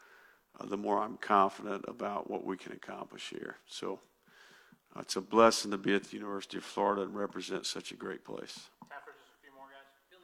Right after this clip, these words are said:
Speaker 2: what's your, follow up on what Jake was asked, what's your assessment of the offense as a whole compared to where you hoped it to be at this point?
Speaker 1: Um, I think we, you know, we, we've got some good, you know, I mean, I think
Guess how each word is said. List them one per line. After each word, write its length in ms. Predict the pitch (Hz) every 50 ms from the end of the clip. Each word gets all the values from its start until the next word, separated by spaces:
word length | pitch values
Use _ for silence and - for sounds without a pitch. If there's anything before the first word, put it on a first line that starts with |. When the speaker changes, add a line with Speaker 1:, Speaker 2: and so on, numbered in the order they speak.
| 175 _
Speaker 2:
what's 640 | 180 180 _ _ _ _ _ 190 - - - - 131
your, 180 | 131 127 131 -
follow 200 | - 165 160 147
up 220 | 139 143 139 - - 143
on 100 | 127 120
what 160 | 123 - -
Jake 220 | - 143 139 - 110
was 80 | 104
asked, 200 | 110 110 107 - -
what's 180 | - - -
your 80 | 330 285
assessment 400 | - - 233 220 - - 202 -
of 120 | 143 139 -
the 160 | 147 139 127
offense 360 | 135 - - 139 127 123 -
as 180 | - 127 117 -
a 40 | 117
whole 280 | - 131 120 107 98 - - - -
compared 340 | - 135 - 135 127 123 123
to 80 | - 123
where 180 | 113 110 113 113
you 100 | 113 110 113 110
hoped 240 | 113 107 - - 104
it 80 | 98 95
to 220 | - - - - 107
be 160 | 104 98 95
at 120 | 92 95 -
this 100 | 98 -
point? 220 | - - 104 101 101 - - - - - - - - - - - - - - - - - - _ _ - -
Speaker 1:
Um, 240 | - - - - 143
I 80 | 143
think 240 | 151 - - - - -
we, 340 | - - 147 135 123 120 120 - _ _ _ _ _ _ _ _ _ _ _ _ _ _ _ _ _ _ _ _ _ _ _ _ _ _ _ _ -
you 80 | - 120
know, 120 | 104 92
we, 200 | 104 123 123 -
we've 260 | - - 98 113 113
got 320 | 101 110 113 117 123 123 - - - -
some 300 | - - - - 104 95
good, 340 | 95 101 110 110 123 139 - - - - - - -
you 80 | - -
know, 80 | - -
I 40 | -
mean, 160 | - - -
I 80 | -
think 200 | - - 104 98